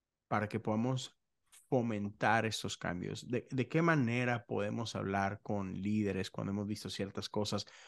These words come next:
Otra vez, no con un afán de destruirlos, no con un afán de, de atacar, no con un afán de...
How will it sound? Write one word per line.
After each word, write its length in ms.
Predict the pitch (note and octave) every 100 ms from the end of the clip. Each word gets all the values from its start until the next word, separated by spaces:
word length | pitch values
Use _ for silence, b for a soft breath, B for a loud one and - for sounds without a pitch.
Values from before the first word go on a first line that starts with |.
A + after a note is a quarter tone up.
| b _
Otra 200 | A2+ A#2+
vez, 180 | A2+ A2
no 120 | A2
con 140 | B2
un 80 | A2+
afán 200 | G2+ G#2
de 60 | F#2
destruirlos, 760 | - - G2+ A#2+ A#2+ B2 B2 - b b _
no 180 | A2 G#2+
con 140 | A2+
un 100 | A2
afán 440 | G#2 - G#2 G#2+ G#2+
de, 400 | G#2 G2 F#2 F2+
de 120 | F2+
atacar, 640 | D#2+ - F#2+ A#2+ A#2+ A#2
no 160 | A2+ A2
con 120 | A2+
un 120 | A2
afán 340 | G#2 - G#2+ G#2+
de... 380 | G#2+ G#2 G2